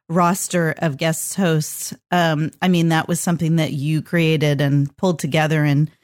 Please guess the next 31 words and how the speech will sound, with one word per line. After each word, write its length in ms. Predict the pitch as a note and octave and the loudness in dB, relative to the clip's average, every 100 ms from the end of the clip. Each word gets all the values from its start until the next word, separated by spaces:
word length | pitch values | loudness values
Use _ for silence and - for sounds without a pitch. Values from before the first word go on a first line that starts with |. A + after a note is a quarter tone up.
| _ _ _ | _ _ _
you 80 | F#3+ | 0
know, 280 | F3 D#3+ D3+ | 2 2 -2
just 420 | - F3+ - - - _ _ - _ _ _ | -2 -4 -4 -8 -18 _ _ -20 _ _ _
encouraged 600 | F3+ E3+ - G3+ G3 E3+ | -2 0 0 2 0 0
those 240 | G3 F#3 | -2 0
amazing 340 | F3+ F3+ F3 F3 | 0 0 0 0
conversations. 880 | - E3 D#3+ - E3+ D#3+ E3+ D#3 D3 | -2 -2 -2 -2 -2 -2 0 0 0
And 160 | D3+ - | -2 -2
I, 320 | - D#3 D#3 - _ _ | 0 0 0 -6 _ _
well, 320 | - C3 C3 - _ _ _ _ _ _ _ | -2 0 0 -4 _ _ _ _ _ _ _
uh, 340 | F3+ F3+ F3+ F3 - | 0 2 2 -2 -2
we've 300 | G#3 B3 B3 | -2 0 0
talked 320 | C#4 B3 - | -2 -2 -4
personally 580 | A#3 A3 A3 G3+ G3+ F#3+ | -2 0 0 0 0 0
about 320 | F3 F3 - | 2 0 -2
how 380 | F#3 G3 F#3 F3 | -2 0 2 0
grateful 400 | F3 F3 - F3+ | -2 -4 -4 -2
I 140 | E3 | 0
am 360 | E3 E3 E3 D#3+ | 0 2 2 0
to 180 | - E3+ | 0 0
have 180 | F3 D3 | 2 0
had 320 | E3+ D#3+ D3 | 0 0 0
this 220 | D3+ - | -2 -4
time 280 | - E3+ D3+ - | 0 0 0 0
off. 520 | D#3 C3+ C#3 - - - _ | 0 0 -2 -10 -18 -20 _
Um, 540 | E3 D#3+ D#3 D3+ D3 D3+ _ _ _ _ _ _ | 0 0 2 2 0 -2 _ _ _ _ _ _
it 120 | G3+ - | -4 0
wasn't 260 | B3 C#4 | 2 2
exactly 400 | C4 B3 B3 A#3 | 2 0 -2 -4
time 260 | - A3 A3 | -2 0 2
off, 380 | A#3+ E3 C3+ | 2 0 -4